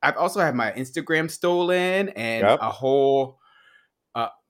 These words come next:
Speaker 1: OnlyFans that I never got paid off of. I, that came out as well, and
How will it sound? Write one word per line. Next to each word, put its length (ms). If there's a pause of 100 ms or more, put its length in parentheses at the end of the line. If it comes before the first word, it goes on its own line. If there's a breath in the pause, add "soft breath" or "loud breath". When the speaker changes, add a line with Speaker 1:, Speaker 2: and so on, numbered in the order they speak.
(540)
Speaker 1:
OnlyFans 760
that 120
I 80
never 260
got 220
paid 220
off 260
of. 420
I, 200 (300)
that 260
came 260
out 220
as 160
well, 580
and 320